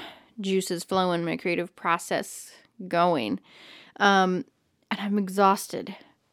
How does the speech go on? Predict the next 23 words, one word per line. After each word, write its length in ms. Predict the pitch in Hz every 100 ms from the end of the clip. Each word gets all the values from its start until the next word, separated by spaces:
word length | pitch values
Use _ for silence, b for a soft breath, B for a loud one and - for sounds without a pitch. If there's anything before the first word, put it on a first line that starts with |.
| -
if 240 | 202 -
you, 340 | 190 185 - -
you 120 | 202
can 160 | - 202
tell, 260 | - 196
if 100 | 214
you 80 | -
can 140 | - 196
hear 220 | 214 202
that. 300 | 98 98 -
Um, 340 | - 98 101 - b b b
so 160 | - 233
I 180 | 196 214
had 320 | 262 277 -
kind 180 | - 311
of, 60 |
like, 200 | 359 302
a, 140 | 240 196
a 80 | 214
little 220 | 208 214
bit 140 | 214 214
of 140 | 196
a, 420 | 185 175 175 180